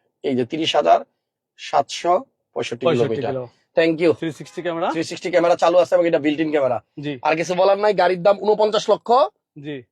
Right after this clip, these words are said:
Speaker 1: কত?
Speaker 2: পঞ্চাশ হাজার।
Speaker 1: পঞ্চাশ হাজার টাকা।
Speaker 2: আসলে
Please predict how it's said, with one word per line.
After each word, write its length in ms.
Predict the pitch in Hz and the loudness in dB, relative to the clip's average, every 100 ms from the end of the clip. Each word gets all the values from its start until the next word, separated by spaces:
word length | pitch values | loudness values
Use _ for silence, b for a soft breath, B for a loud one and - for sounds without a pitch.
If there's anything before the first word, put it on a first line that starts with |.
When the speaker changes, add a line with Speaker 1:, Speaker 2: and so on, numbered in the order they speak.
| _ | _
Speaker 1:
কত? 160 | 208 208 330 508 _ _ 285 | -2 2 0 0 _ _ -2
Speaker 2:
পঞ্চাশ 280 | 294 247 | 0 0
হাজার। 240 | 185 147 123 _ | -2 -4 -6 _
Speaker 1:
পঞ্চাশ 260 | 170 175 170 | -2 2 2
হাজার 180 | 151 - | 2 2
টাকা। 180 | 233 247 | 2 2
Speaker 2:
আসলে 300 | 262 285 | 0 2